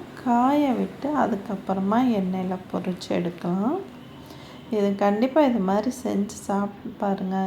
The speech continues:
இந்த ரெசிபியை. இது அவ்வளோ அருமையா இருக்கு. நம்ம கடையில வாங்கி சாப்பிட்ற மாதிரியே இருக்கு. இதை நீங்க செஞ்சு சாப்பிட்டு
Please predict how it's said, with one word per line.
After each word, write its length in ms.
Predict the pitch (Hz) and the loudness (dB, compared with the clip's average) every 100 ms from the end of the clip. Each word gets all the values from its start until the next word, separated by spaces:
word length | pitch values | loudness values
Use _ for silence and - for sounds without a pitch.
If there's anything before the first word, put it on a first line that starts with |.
| 185 | 0
இந்த 180 | 185 190 185 | 0 0 0
ரெசிபியை. 600 | 180 180 - - 185 190 294 - - - - - - - 190 | -2 -4 -8 -4 -2 0 -2 -4 -14 -18 -18 -18 -10 0 4
இது 120 | 196 214 | 4 2
அவ்வளோ 320 | 202 190 220 233 208 | 0 0 4 4 4
அருமையா 460 | 190 202 220 233 220 | 2 0 2 4 4
இருக்கு. 300 | 190 - 220 349 349 277 - - - - - - - - - - - - - - - - | 2 -2 0 0 -2 -8 -8 -12 -16 -18 -18 -18 -18 -16 -4 -4 -4 -10 -14 -14 -14 -2
நம்ம 220 | 196 196 196 202 | 2 4 4 4
கடையில 340 | 202 214 226 214 | 6 6 8 8
வாங்கி 280 | 202 196 202 - | 6 4 2 2
சாப்பிட்ற 420 | 196 196 196 196 190 | 2 2 0 0 0
மாதிரியே 340 | 190 190 202 214 | 0 2 4 4
இருக்கு. 320 | 208 185 - 233 403 - - - - - - - - | 2 -2 -2 0 0 -4 -14 -14 -14 -14 -14 -10 -4
இதை 160 | 202 214 240 | 2 6 8
நீங்க 200 | 226 196 196 | 8 4 4
செஞ்சு 340 | 196 208 220 - - | 4 4 2 0 2
சாப்பிட்டு 340 | 202 202 - | 2 2 0